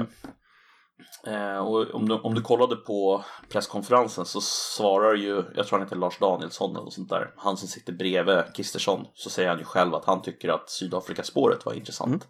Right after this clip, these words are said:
Speaker 1: Mm.
Speaker 2: Ehm, men hur som helst, det finns en tredje teori som, eh, har ganska starkt, eh, stöd, eh, bland en, ett helt ganska stort gäng människor som jobbade på U D förut.
Speaker 1: Är det Mossad-spåret?
Speaker 2: Och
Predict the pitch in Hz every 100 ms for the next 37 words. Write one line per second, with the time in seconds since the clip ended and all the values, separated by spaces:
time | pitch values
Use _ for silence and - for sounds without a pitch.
0 | - - - - - - - 104 95 90
1 | 82 - - - _ _ _ _ - -
2 | - 117 135 156 104 98 101 107 104 -
3 | 113 104 143 135 101 87 - - - -
4 | 92 92 92 92 - 104 98 92 - -
5 | - 90 92 - _ 92 90 - - -
6 | - - - - - - - _ _ -
7 | - - 127 87 90 - - - - 101
8 | 98 95 92 98 - 107 107 101 98 95
9 | - 110 104 120 - 104 101 - - 107
10 | 110 - - 104 101 92 90 95 101 95
11 | 95 98 98 95 92 - 113 95 101 147
12 | - 117 - 123 113 113 - 123 107 143